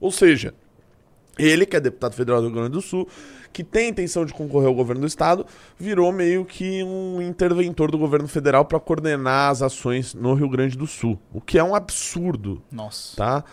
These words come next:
Speaker 1: É um absurdo. Esse sujeito é o propagandista do regime. É o propagandista do governo Lula. E agora tá tratando do, da, da reconstrução. Então, assim, é, pediram um plano Marshall lá, <laughs> lá no Rio Grande do Sul, então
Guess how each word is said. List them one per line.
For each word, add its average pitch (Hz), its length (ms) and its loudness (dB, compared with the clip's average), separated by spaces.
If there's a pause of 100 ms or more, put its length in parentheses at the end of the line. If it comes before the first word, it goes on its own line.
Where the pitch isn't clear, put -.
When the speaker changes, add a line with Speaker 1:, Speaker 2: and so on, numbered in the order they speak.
(160)
Speaker 1:
É - 20 -12
um 110 60 -4
absurdo. 147 600 -2
Esse 120 180 -14
sujeito 143 420 -2
é 190 60 4
o - 20 2
propagandista 214 1400 2
do 175 140 -4
regime. 156 680 -2 (160)
É - 60 -4
o 123 60 0
propagandista 202 800 2
do 185 80 -8
governo 202 320 -2
Lula. 202 360 2 (720)
E - 80 -6
agora 151 340 6
tá 175 140 -2
tratando 170 460 -2
do, 160 200 0
da, 131 440 4
da 127 160 2
reconstrução. 147 680 -2
Então, 170 220 2
assim, 120 380 -4
é, 98 160 -6
pediram 151 360 -2
um 175 120 -4
plano 151 340 4
Marshall 123 720 2 (540)
lá, 117 160 -4 (260)
<laughs> - 260 -20
lá 127 160 8
no 135 120 2
Rio 139 160 6
Grande 127 220 2
do 123 100 -2
Sul, 165 180 -4
então 190 320 -2